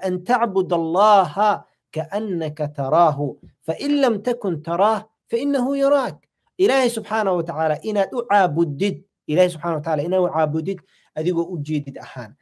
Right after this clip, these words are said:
Haddaadan u jeedin, sababta maxay tahay? Haddaadan u jeedin, asigaa kuu jeedo. Ilaahay subxaanahu wa tacaala,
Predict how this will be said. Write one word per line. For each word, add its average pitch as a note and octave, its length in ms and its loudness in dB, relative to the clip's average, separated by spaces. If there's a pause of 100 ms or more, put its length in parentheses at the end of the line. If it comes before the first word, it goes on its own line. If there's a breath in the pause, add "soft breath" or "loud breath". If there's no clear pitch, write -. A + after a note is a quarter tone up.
(120)
Haddaadan C4 540 6
u B3 100 -6
jeedin, F#3+ 360 0
sababta G#3 340 2
maxay F3 260 -2
tahay? D3 140 -6
Haddaadan F#3+ 320 2
u F3 100 -10
jeedin, E3+ 380 -4 (380)
asigaa B2+ 400 -12
kuu B2 120 -16
jeedo. A2+ 320 -16 (400)
Ilaahay D#3+ 200 -4
subxaanahu E3+ 400 -10
wa D3+ 60 -12
tacaala, E3+ 240 -8